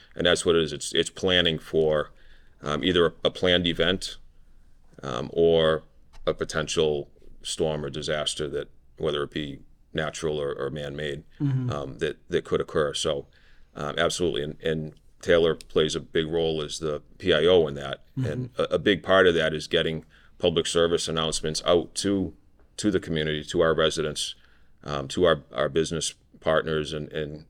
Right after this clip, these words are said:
Speaker 1: businesses in the community. And how do you, how, how do we want them to respond? Um, you know, so for example, uh, um, a, a rainstorm. I,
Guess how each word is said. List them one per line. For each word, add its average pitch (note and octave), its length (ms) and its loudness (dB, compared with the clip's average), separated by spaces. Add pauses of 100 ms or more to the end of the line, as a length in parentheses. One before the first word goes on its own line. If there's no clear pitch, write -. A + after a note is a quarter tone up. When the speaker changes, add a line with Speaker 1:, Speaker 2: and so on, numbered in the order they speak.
Speaker 1:
businesses D#2+ 480 -6
in D#2+ 120 -4
the D2+ 80 -6
community. D#2 600 -2 (480)
And D2+ 340 -4
how E2+ 220 4
do E2 80 0
you, E2 400 0 (420)
how, F2 320 4 (440)
how G2+ 120 4
do G2+ 80 4
we G2 160 2
want F2+ 240 2
them E2+ 200 0
to E2 120 -6
respond? D#2+ 680 -2 (540)
Um, D2 360 -10 (100)
you E2 100 -4
know, D2+ 80 -4
so D2+ 300 -2
for E2 260 0
example, D#2 680 0 (200)
uh, - 60 -4
um, C#2+ 400 -8 (920)
a, D2 160 -4 (120)
a D2+ 80 -2
rainstorm. D#2+ 680 0 (140)
I, D#2+ 140 0